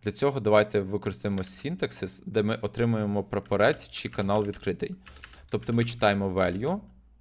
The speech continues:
і отримуємо прапорець з каналу toilet. Ось він. Тільки нам треба створити змінні.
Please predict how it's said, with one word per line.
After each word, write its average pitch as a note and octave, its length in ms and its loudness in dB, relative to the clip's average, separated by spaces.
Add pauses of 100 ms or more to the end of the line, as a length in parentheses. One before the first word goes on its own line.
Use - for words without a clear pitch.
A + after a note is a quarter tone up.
(120)
і C#3 120 2
отримуємо A#2+ 560 2
прапорець G#2 720 2
з G#2 400 2
каналу G#2 500 0 (580)
toilet. F2 300 0 (1160)
Ось - 200 -8
він. - 60 -20 (880)
Тільки G2 680 -2 (160)
нам F#2+ 180 0
треба - 240 -4
створити F#2+ 460 -4
змінні. F#2 360 -4